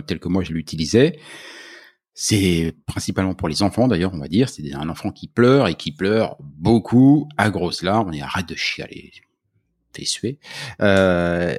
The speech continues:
et ici, par contre, chialer, je l'entends. Je, il est pas rare d'entendre des politiques qui disent, « Oh, ils font que chialer, ces, ces gens-là et tout. » Euh, c-, ça vient de vous, c'est, euh,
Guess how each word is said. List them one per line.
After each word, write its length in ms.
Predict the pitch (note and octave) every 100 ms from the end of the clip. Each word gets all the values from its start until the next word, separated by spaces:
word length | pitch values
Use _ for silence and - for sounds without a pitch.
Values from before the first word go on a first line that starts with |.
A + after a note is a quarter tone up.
| -
et 120 | F#2+
ici, 280 | F2+ - F3+
par 160 | E3+
contre, 200 | - E3+
chialer, 380 | - - G2+ F#3
je 100 | -
l'entends. 440 | F2 D#2+ - F3+ F2
Je, 80 | - _ -
il 140 | E2+
est 40 | -
pas 120 | F2
rare 180 | C3 C#3+
d'entendre 260 | F2 F#2+
des 100 | F2
politiques 500 | - A#2+ G#2 - D#3+ -
qui 80 |
disent, « 180 | F2 F2+
Oh, 300 | D2+ D#2+ C2+ C#2 -
ils 100 | -
font 180 | - G#2+
que 140 | -
chialer, 500 | - - - C#2 D2
ces, 220 | - D2+ D2
ces 160 | -
gens-là 240 | D2+ D#2 D2
et 60 |
tout. » 180 | - B2+ D3 _ _ _ _ _ _ _ _ -
Euh, 260 | F3+ F3 D#3+ D#3+ - - - _ _ _
c-, 300 | - - -
ça 160 | - G#2
vient 180 | A2
de 60 | G2+
vous, 120 | B2+
c'est, 320 | - F2+ F2
euh, 320 | D#2+ D#2+ D#2